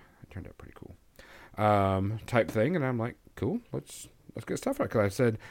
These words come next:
I would be willing to do slow grow leagues for any of 'em to help people get in. Um, and, um, they are actually looking for someone to do, like,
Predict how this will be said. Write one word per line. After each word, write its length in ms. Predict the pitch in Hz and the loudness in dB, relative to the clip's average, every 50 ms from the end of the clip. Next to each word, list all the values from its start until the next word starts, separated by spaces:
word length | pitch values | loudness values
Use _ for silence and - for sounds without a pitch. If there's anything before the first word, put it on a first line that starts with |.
| - - - - - | -20 -20 -12 -2 2
I 180 | 117 123 143 156 | 6 8 8 8
would 380 | 135 131 135 135 139 135 117 | 8 6 6 6 6 4 4
be 100 | 127 131 123 | 4 4 6
willing 380 | 113 120 113 117 117 117 117 - | 6 6 6 6 4 4 2 0
to 400 | - 117 113 113 110 110 110 107 | 0 2 2 4 4 4 2 2
do 240 | 98 101 101 117 123 | 2 2 2 2 2
slow 300 | - - 127 110 101 101 | 0 4 6 8 8 8
grow 260 | 95 101 98 98 95 | 6 4 4 4 4
leagues 300 | 90 87 95 131 151 - | 2 2 0 0 -2 -4
for 140 | - 110 101 | -2 -2 -2
any 180 | 82 92 101 120 | 0 0 0 2
of 160 | 104 87 82 | 2 2 2
'em 160 | 110 156 226 - - _ _ _ _ _ _ _ - - _ _ - _ _ - | 0 -4 -4 -6 -10 _ _ _ _ _ _ _ -20 -20 _ _ -20 _ _ -8
to 80 | - - | -4 0
help 160 | 98 98 101 | 0 0 0
people 220 | - 104 98 123 113 | 0 -2 -2 -2 0
get 180 | 104 127 117 | 2 4 4
in. 280 | 98 92 110 170 208 - - - _ _ _ _ _ _ _ - - | 6 4 4 2 0 -4 -6 -20 _ _ _ _ _ _ _ -4 0
Um, 440 | 92 92 92 92 92 90 92 101 - | 2 4 4 4 4 2 2 0 -2
and, 920 | - 98 95 95 95 92 92 92 95 95 95 95 95 92 92 95 95 90 92 - _ - | -2 0 2 2 2 2 2 2 2 2 2 2 2 2 2 0 -2 -2 -6 -8 _ -8
um, 480 | 90 92 95 92 90 90 92 90 95 - - - | -4 -2 0 0 0 0 -2 -2 -4 -6 -8 -10
they 200 | 95 92 101 101 | -4 -2 0 0
are 140 | 104 104 85 | 0 0 0
actually 300 | 90 101 98 - 113 101 | -2 -4 -4 -2 -2 0
looking 280 | 101 107 - 127 120 113 | -2 -2 -2 -2 -4 -4
for 360 | - - 117 113 110 107 107 | -4 -2 -2 -2 0 -2 -4
someone 440 | 107 - 110 110 110 110 110 110 107 | -2 -4 -4 -2 -2 -2 -2 -2 -4
to 240 | - - 104 104 104 | -4 -4 -4 -4 -4
do, 360 | 101 104 107 110 110 110 110 | -2 -2 -2 0 0 0 0
like, 440 | 104 98 101 101 104 104 101 - - | 0 0 0 0 0 0 -2 -4 -8